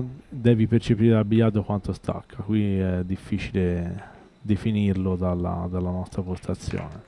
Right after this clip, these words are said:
Speaker 1: Michelangelo si risveglia dal torpore e c'entra questo giro da dieci punti.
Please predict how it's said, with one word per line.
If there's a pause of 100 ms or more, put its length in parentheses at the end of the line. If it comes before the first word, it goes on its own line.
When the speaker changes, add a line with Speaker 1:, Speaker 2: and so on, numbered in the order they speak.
Speaker 1:
Michelangelo
si
risveglia
dal
torpore (720)
e
c'entra
questo
giro
da
dieci
punti.